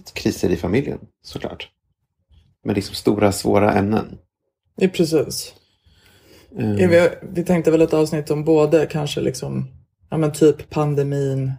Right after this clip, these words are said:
Speaker 2: eh, terrorattacker eller naturkatastrofer. Men också en anhörig som får en allvarlig sjukdom eller någon går bort eller så.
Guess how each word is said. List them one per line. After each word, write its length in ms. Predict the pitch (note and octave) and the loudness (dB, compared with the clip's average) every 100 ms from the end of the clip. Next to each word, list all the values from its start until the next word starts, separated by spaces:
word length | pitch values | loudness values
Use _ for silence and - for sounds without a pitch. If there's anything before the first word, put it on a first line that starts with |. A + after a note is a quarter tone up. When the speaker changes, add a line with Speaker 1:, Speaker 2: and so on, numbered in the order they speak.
| - _ | -10 _
Speaker 2:
eh, 120 | - - - _ _ - | -16 -14 -16 _ _ -2
terrorattacker 1040 | D#3 D3 C#3+ C#3 C#3 C#3+ C3 - C3+ C#3 | 2 4 4 2 0 -4 -8 -4 0 0
eller 520 | C3 C2 C#2 D2+ D#2 - _ _ _ _ - - - | 0 0 0 -2 -4 -8 _ _ _ _ -20 -18 0
naturkatastrofer. 1300 | D#3 - D#3+ C#3 C#3 C#3 C3+ C3+ C3+ C#3 - C#3+ - - - - | 2 4 4 2 -2 -4 2 2 2 0 0 -2 -6 -20 -8 2
Men 200 | D#3+ D3 | 4 6
också 440 | D3 - D#3 C#3+ - - - | 4 2 2 2 -6 -14 -4
en 220 | F#3+ F#3 | 0 2
anhörig 500 | E3+ E3 D#3 D3 D3+ | 2 0 0 2 0
som 240 | D#3 C#3+ | -2 -4
får 320 | - - D#3 | -10 -10 -6
en 100 | D3+ | -2
allvarlig 380 | C#3+ C#3+ C#3 C#3 | -2 0 0 -2
sjukdom 460 | D3 C#3 - D3 C#3+ | 0 -2 0 -2 -2
eller 340 | C#3+ C#3+ C#3+ - | -2 -4 -6 -8
någon 220 | D#3+ D3+ | -4 -2
går 80 | C#3 | -2
bort 380 | C3 C3 - - | -2 -4 -6 -10
eller 140 | - | -8
så. 240 | - - | -10 -12